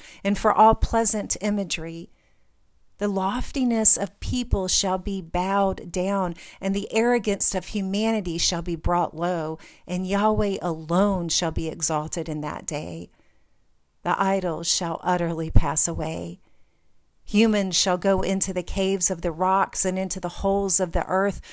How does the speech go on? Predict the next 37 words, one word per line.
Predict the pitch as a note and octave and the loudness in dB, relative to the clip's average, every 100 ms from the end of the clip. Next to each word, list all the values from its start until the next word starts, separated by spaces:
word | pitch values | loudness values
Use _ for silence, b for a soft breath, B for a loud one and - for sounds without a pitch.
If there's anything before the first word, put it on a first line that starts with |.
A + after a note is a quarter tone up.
| B | B
from | - G#3 | -4 -2
before | G3 - G#3+ A3 | 0 0 2 2
the | G3 | 2
terror | F#3+ - A3+ G#3+ G3+ | 0 0 2 2 2
of | - F3 | 0 -4
Yahweh | E3+ F3 F3+ G3 G3 G3+ G#3 B B | -2 0 2 2 2 0 -2 B B
and | - F3+ | -6 -2
from | G3+ F#3 | -2 -2
the | |
glory | E3 E3 F3+ G3 G3 F3 | -4 -4 0 2 2 2
of | D#3 | -2
his | F3+ E3+ | 0 0
majesty, | D#3 D3+ D3+ E3 - D3+ D3+ D#3+ b b b b | 0 -4 -2 2 2 0 -8 -12 b b b b
when | - F3+ | -4 2
he | G3+ | 4
arises | F#3 E3 E3+ F3+ F3 E3 - | 4 2 4 4 2 0 -2
to | D3 | 2
shake | - - F#3 F#3 - | 4 6 4 2 -2
the | F3+ | -4
earth | D#3+ D#3 - | -2 -2 -2
mightily. | D#3 D#3+ D#3 D3+ D3+ D#3+ - _ _ _ _ _ _ _ - | -2 -4 -6 -6 -8 -10 -18 _ _ _ _ _ _ _ -14
In | F3 E3+ | -6 -2
that | G3 A3 - | 2 2 0
day, | - C#3 G#2 - - - - - _ | -6 -6 -8 -10 -16 -20 -20 -20 _
people | - F#3+ F3+ | 0 2 0
shall | - D#3+ | 0 -2
cast | - F#3 F3+ - - | -2 2 6 6 6
away | E3 F3+ F#3 | 4 2 2
their | E3 C#3+ | 0 0
idols | D#3+ D#3+ D#3+ D#3 D#3 D#3+ | 0 0 0 -2 0 2
of | - | 10
silver | - F3 E3 D#3+ D#3+ | 10 10 4 0 -2
and | D3+ D3+ | 0 -2
their | D#3+ - | -2 0
idols | D#3 D#3+ D3+ D3+ | 0 0 -2 -2
of | D#3 D3 | -4 -2
gold, | D#3+ D#3+ D#3+ E3 | 0 2 2 -2